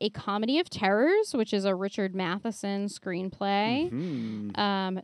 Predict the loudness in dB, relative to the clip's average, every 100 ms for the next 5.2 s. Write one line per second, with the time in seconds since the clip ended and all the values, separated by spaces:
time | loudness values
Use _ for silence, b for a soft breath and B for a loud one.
0 | -2 -2 2 4 6 6 2 2 4 6
1 | 4 2 2 2 0 0 -2 -2 2 4
2 | 6 8 8 8 4 -2 2 4 4 2
3 | -2 -2 -2 -2 -4 0 4 4 2 0
4 | -2 -8 -2 2 4 4 2 -4 -8 -2
5 | 0 0